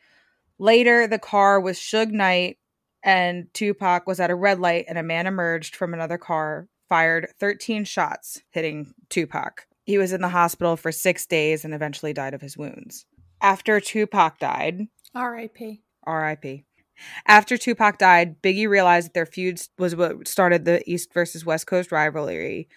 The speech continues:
Speaker 1: and felt like he had to take the weight on both sides. I was kind of paraphrasing, but he felt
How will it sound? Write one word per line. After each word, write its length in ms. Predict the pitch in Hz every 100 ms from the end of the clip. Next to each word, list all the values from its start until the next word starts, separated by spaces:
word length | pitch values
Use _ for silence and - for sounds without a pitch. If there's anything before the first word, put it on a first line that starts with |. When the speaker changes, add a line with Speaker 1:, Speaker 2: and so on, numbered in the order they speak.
| - _ -
Speaker 1:
and 120 | 170
felt 180 | 185 180
like 160 | 180
he 100 | 180 190
had 100 | 185
to 60 |
take 220 | 180 180 175
the 80 |
weight 180 | 165 156
on 140 | 151 147
both 180 | 151
sides. 600 | 151 - - - - - -
I 60 | 170
was 120 | 160
kind 180 | 170 151
of 60 |
paraphrasing, 680 | 151 143 135 - - - 156 _ -
but 340 | 160 165 -
he 180 | 170 190
felt 420 | 180 180 165 160